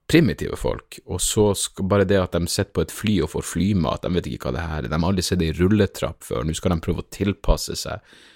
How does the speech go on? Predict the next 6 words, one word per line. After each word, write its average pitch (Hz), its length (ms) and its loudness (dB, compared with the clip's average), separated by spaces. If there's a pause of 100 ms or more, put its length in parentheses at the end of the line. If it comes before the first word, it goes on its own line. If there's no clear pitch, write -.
(840)
et 101 220 2
moderne 98 480 6
vestlig 85 400 2
samfunn, 82 560 0 (100)
og, 90 300 4
eh, 82 320 2